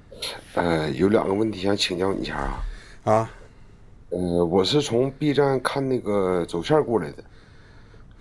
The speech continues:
Speaker 1: 有一句话让我印象非常深，
Speaker 2: <laughs> 都你家才通网吗？
Speaker 1: 就是
Speaker 2: <laughs> 都，都，都走多长时间了，还走呢？
Speaker 1: 是，是，
Speaker 2: 嗯。
Speaker 1: 我，我才看着，
Speaker 2: 啊，
Speaker 1: 我才看着。
Speaker 2: 然后呢？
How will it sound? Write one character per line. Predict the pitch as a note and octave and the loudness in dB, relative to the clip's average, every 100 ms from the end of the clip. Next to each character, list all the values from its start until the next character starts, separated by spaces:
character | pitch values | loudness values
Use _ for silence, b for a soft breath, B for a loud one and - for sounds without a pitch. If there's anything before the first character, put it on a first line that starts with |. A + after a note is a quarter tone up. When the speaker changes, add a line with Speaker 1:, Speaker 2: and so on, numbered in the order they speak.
| - - | -2 2
Speaker 1:
有 | G2+ | 4
一 | G2+ | 4
句 | C3+ | 4
话 | C3+ C3+ | 6 6
让 | C#3+ | 6
我 | A2 G2 | 4 0
印 | A#2 | -2
象 | A#2 | -4
非 | - C3 | -4 -4
常 | B2+ | -4
深， | - | -2
Speaker 2:
<laughs> | |
都 | G2 | 6
你 | |
家 | B2+ C#3+ | 8 8
才 | - B2+ | 10 10
通 | - C3+ | 12 12
网 | B2 F#2 F#2 | 10 8 6
吗？ | F#2 | 8
Speaker 1:
就 | G#2+ | 10
是 | C#3+ | 10
Speaker 2:
<laughs> | B2 D3 | 8 6
都， | |
都， | A#2+ | 8
都 | C#3 D#3 | 10 10
走 | - F#2+ | 8 6
多 | F2+ A2+ | 8 8
长 | B2+ D3 | 10 8
时 | A2 | 8
间 | G2 F2+ | 4 2
了， | F2+ | 0
还 | C#3 B2+ | 2 2
走 | G#2 G2 - | 2 -6 -8
呢？ | G#2 - - - - - - - b b b b b - | -10 -10 -16 -20 -20 -16 -14 -14 b b b b b -6
Speaker 1:
是， | - C3+ | 0 2
是， | G#2+ A2 E2+ | 2 0 0
Speaker 2:
嗯。 | G2+ | -2
Speaker 1:
我， | F2+ | 0
我 | F2 | -2
才 | E2+ F#2+ G2+ | -2 -2 0
看 | E3 D3 | 2 0
着， | D#2 - - | -4 -12 -6
Speaker 2:
啊， | G#2+ | -2
Speaker 1:
我 | F#2+ | 0
才 | |
看 | F#2+ | 2
着。 | |
Speaker 2:
然 | G#2 | 4
后 | B2+ | 4
呢？ | A#2 | 4